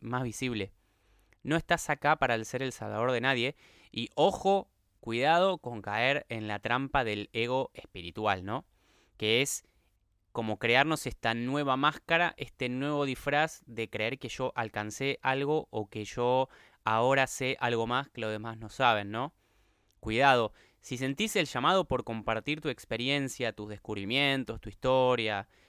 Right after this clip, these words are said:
está perfecto, armate un curso, un taller, una cuenta de Instagram y compartilo y dale duro. Es muy importante seguir a tu corazón. Y si te está diciendo que va por el lado de estar al servicio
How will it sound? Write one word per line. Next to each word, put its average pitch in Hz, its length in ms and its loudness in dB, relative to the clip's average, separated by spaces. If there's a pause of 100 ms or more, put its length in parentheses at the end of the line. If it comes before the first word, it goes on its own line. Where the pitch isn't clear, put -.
(180)
está - 300 -2
perfecto, 165 840 0
armate 127 440 -4
un 117 120 -6
curso, 160 460 -2
un 127 200 -6
taller, 147 440 0
una 123 240 -6
cuenta 127 360 -2
de 113 120 -2
Instagram 143 600 -4
y 117 100 -14
compartilo 135 840 -4
y 110 140 -8
dale 113 300 0
duro. 110 420 -2 (600)
Es 120 120 -8
muy 156 320 2
importante 139 560 -2
seguir 127 380 -2
a 131 80 2
tu 113 100 -6
corazón. 104 540 -4
Y 113 80 -14
si - 120 -16
te 120 100 -6
está 175 180 -4
diciendo 185 600 -6 (400)
que 113 140 -2
va 139 100 4
por 143 140 0
el 117 100 0
lado 139 280 2
de 110 260 -4
estar 123 300 0
al 139 120 0
servicio 123 840 -6